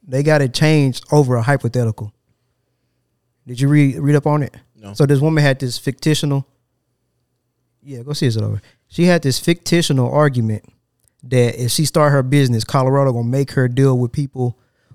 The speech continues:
Speaker 1: who don't have the same Christian belief as her, which is crazy. She like, "Well, if I do this, then I'll, uh," you see it?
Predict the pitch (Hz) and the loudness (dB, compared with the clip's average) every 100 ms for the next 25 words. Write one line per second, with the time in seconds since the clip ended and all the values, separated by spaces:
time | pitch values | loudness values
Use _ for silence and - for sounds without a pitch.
0 | _ 135 131 131 127 113 - 135 123 - | _ -4 0 2 2 0 0 0 0 0
1 | 139 - 110 117 120 113 107 107 101 _ | 0 0 -2 -4 -8 -14 -18 -16 -18 _
2 | _ _ _ _ _ _ _ _ _ 208 | _ _ _ _ _ _ _ _ _ -4
3 | 185 160 165 101 98 _ _ _ _ _ | 0 2 2 0 -6 _ _ _ _ _
4 | _ - 170 131 127 151 135 143 120 120 | _ -6 0 0 0 0 0 0 0 2
5 | 262 147 127 120 - 123 175 233 170 135 | 2 2 0 0 -6 -6 0 0 0 -2
6 | 127 110 120 117 110 113 _ _ _ _ | -2 -4 -6 -8 -10 -14 _ _ _ _
7 | _ _ _ _ 113 135 135 117 | _ _ _ _ -6 0 0 -2